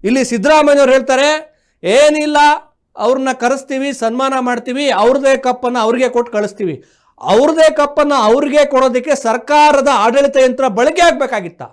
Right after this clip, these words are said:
ಇಂಥದ್ದೊಂದು ಚರ್ಚೆ ಈಗ ಶುರುವಾಗಿದೆ. ಎಲ್ಲಾದ್ರೂ ಸಂವಿಧಾನದಲ್ಲಿ ಸರ್ಕಾರದ ಆಡಳಿತ ವ್ಯವಸ್ಥೆಯಲ್ಲಿ ಒಂದು ಸಂಸ್ಥೆಗೆ, ಆ, ಅದು ವಿಧಾನಸೌಧದ ಮುಂಭಾಗದಲ್ಲಿ ಸನ್ಮಾನ ಮಾಡೋದಕ್ಕೆ ಅವಕಾಶ ಏನಾದ್ರೂ ಇದೆಯೇನ್ರಿ? ಅದು ಸಾರ್ವಜನಿಕರ ತೆರಿಗೆ ಹಣದಲ್ಲಿ.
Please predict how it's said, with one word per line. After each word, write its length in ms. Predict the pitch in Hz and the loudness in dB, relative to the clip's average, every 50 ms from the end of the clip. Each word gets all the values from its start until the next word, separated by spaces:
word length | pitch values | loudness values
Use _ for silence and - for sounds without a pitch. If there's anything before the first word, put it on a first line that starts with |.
| _ _ _ _ _ _ _ _ _ _ _ | _ _ _ _ _ _ _ _ _ _ _
ಇಂಥದ್ದೊಂದು 540 | 185 190 220 202 254 240 220 233 226 220 220 | -8 -8 -6 -6 -6 -6 -6 -6 -8 -8 -8
ಚರ್ಚೆ 480 | 214 - 254 269 - - - 302 277 262 | -6 -4 -4 -4 -4 -4 -4 -4 -2 -2
ಈಗ 80 | 220 240 202 - | -4 -8 -8 -8
ಶುರುವಾಗಿದೆ. 560 | 196 185 175 170 143 123 120 - - _ _ _ _ _ _ _ _ _ _ _ _ _ _ _ _ _ _ _ _ _ _ _ _ _ - | -10 -10 -10 -10 -12 -12 -16 -20 -20 _ _ _ _ _ _ _ _ _ _ _ _ _ _ _ _ _ _ _ _ _ _ _ _ _ -6
ಎಲ್ಲಾದ್ರೂ 320 | 202 233 285 294 302 294 | -2 0 0 0 0 -2
ಸಂವಿಧಾನದಲ್ಲಿ 1080 | - - 254 254 285 311 277 294 277 277 269 254 254 240 240 269 285 285 262 196 _ _ _ _ _ _ _ | -2 -2 -2 -2 -2 -2 -2 -2 -2 -2 -2 -2 -4 -4 -4 -4 -4 -6 -8 -12 _ _ _ _ _ _ _
ಸರ್ಕಾರದ 520 | _ - 240 240 247 - 302 302 285 269 269 | _ -2 0 0 0 0 2 2 2 2 2
ಆಡಳಿತ 340 | 240 233 247 262 269 269 269 269 | 2 2 2 2 2 0 0 0
ವ್ಯವಸ್ಥೆಯಲ್ಲಿ 640 | 247 247 240 247 226 240 - 247 226 220 220 247 285 | 0 0 0 -2 -2 -2 0 0 0 0 0 -2 0
ಒಂದು 260 | 269 247 240 226 220 | 0 0 -2 -2 -4
ಸಂಸ್ಥೆಗೆ, 680 | - 247 262 285 320 - - 262 247 202 226 262 294 269 208 - - _ _ _ _ _ _ _ _ _ _ _ _ _ _ _ _ - | -4 -4 -2 -2 -4 -4 -2 -2 -2 0 0 -2 -2 -2 -4 -6 -12 _ _ _ _ _ _ _ _ _ _ _ _ _ _ _ _ 0
ಆ, 60 | 220 | 0
ಅದು 380 | 269 269 196 220 220 262 294 | 2 2 0 0 0 0 -2
ವಿಧಾನಸೌಧದ 800 | 233 202 226 196 302 330 339 330 330 320 311 285 294 269 285 269 285 269 | -2 0 0 2 4 4 4 4 2 0 2 0 0 0 0 -2 -2 -2
ಮುಂಭಾಗದಲ್ಲಿ 1120 | 254 254 254 254 254 254 254 254 254 247 240 240 233 240 277 285 269 214 - - _ _ _ _ _ _ _ | -2 -2 -2 0 0 0 2 2 0 -2 -2 -2 -2 -2 -2 -2 -2 -4 -6 -8 _ _ _ _ _ _ _
ಸನ್ಮಾನ 440 | - - 240 254 294 302 330 320 311 311 294 | -2 0 0 0 2 2 2 2 2 2 2
ಮಾಡೋದಕ್ಕೆ 460 | 285 277 285 285 269 262 269 269 262 | 2 2 2 2 0 -2 -2 0 0
ಅವಕಾಶ 380 | 240 233 226 254 277 254 254 262 | 0 0 0 0 -2 -2 -2 -2
ಏನಾದ್ರೂ 240 | 247 240 233 220 220 | -4 -4 -4 -6 -8
ಇದೆಯೇನ್ರಿ? 380 | 214 180 208 233 220 190 202 202 | -8 -4 -4 -4 -2 -2 -2 -2
ಅದು 240 | 202 233 311 294 | -2 0 -2 -2
ಸಾರ್ವಜನಿಕರ 880 | 247 - 226 214 233 277 302 311 302 294 - 285 269 269 - 277 262 262 | -2 -2 -2 0 2 2 2 2 2 0 0 -2 -4 -4 -4 -4 -4 -4
ತೆರಿಗೆ 420 | 254 262 247 233 247 277 220 269 269 | -4 -2 -2 -2 -2 -2 -2 -2 -2
ಹಣದಲ್ಲಿ. 720 | 247 220 240 220 220 214 220 196 170 123 - _ _ _ | -2 -2 -4 -8 -8 -8 -10 -10 -12 -14 -18 _ _ _